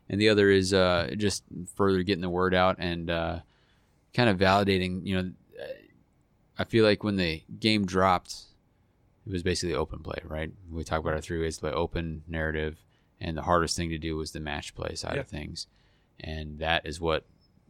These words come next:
Speaker 1: you know, lost a lot of people in transition
Speaker 2: Yeah.
Speaker 1: or
Speaker 2: Because
Speaker 1: scared.
Speaker 2: that's what Eighth was focused on.
Speaker 1: Right.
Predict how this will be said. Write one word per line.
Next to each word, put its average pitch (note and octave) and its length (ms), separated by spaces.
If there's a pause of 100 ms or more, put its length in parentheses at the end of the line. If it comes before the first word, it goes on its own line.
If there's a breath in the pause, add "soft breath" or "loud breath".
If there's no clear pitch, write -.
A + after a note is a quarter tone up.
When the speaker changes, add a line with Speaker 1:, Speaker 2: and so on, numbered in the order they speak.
(160)
Speaker 1:
you F#2+ 100
know, D2+ 160
lost D2+ 400
a D2 60
lot D#2 180
of D#2 60
people D#2 280
in D2+ 60
transition D#2 640
Speaker 2:
Yeah. - 80 (400 soft breath)
Speaker 1:
or F#2 360
Speaker 2:
Because F#2+ 120 (100)
Speaker 1:
scared. G#2 140
Speaker 2:
that's F#3+ 120
what D#3+ 180
Eighth C3 200
was B2 140
focused D#3 360
on. - 180 (240)
Speaker 1:
Right. D#2+ 200